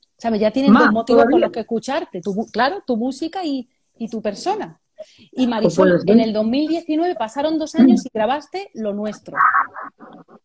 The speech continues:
Speaker 2: Exacto,
Speaker 1: ¿No?
Speaker 2: claro. El si-, el siguiente año consecutivo se grabó Lo Nuestro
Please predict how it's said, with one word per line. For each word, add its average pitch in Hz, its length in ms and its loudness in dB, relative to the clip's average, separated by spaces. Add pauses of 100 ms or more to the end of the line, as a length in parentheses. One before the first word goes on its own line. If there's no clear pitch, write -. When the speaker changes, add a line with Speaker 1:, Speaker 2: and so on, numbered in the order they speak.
(160)
Speaker 2:
Exacto, 202 480 2 (140)
Speaker 1:
¿No? - 60 -18
Speaker 2:
claro. 226 220 2 (140)
El 190 220 2
si-, 214 180 2
el 185 120 4
siguiente 202 380 2
año 262 340 2 (260)
consecutivo 233 600 4
se 214 100 0
grabó 208 240 4
Lo 240 100 6
Nuestro 294 460 2